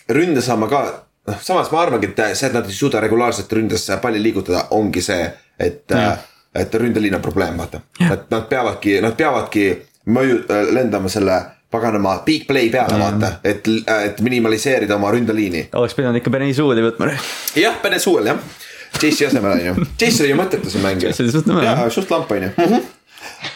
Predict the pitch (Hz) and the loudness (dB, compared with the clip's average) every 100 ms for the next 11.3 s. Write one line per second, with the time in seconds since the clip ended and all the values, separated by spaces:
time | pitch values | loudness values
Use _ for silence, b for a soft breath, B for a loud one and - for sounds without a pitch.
0 | 104 156 - 185 156 202 196 170 180 156 | 0 2 2 0 0 2 2 2 2 2
1 | 139 131 131 165 165 143 131 170 147 151 | 2 2 2 2 2 2 2 2 2 2
2 | 147 127 113 101 - 95 87 - - 104 | 2 2 2 2 0 -2 -2 -6 -2 -2
3 | - - - _ - 147 - 180 156 131 | -4 -14 -16 _ -2 -2 0 2 2 2
4 | 113 104 113 147 151 123 - 117 104 95 | 2 4 4 4 4 2 0 0 2 2
5 | 90 90 87 110 104 104 101 95 123 117 | 2 2 2 0 0 2 2 2 2 2
6 | 98 95 98 - - 101 101 104 127 - | 2 0 -2 -4 -2 0 2 2 0 -2
7 | - 98 98 104 123 113 92 90 98 110 | -2 0 2 2 0 0 2 2 2 0
8 | - 90 104 98 151 135 190 120 101 104 | -2 -2 0 0 0 0 2 2 2 0
9 | 151 135 95 92 95 151 120 143 160 - | 0 0 2 2 4 2 2 2 2 2
10 | 104 98 - 123 - 277 123 135 - 135 | 2 2 2 2 2 2 2 2 2 2
11 | 123 - | 2 0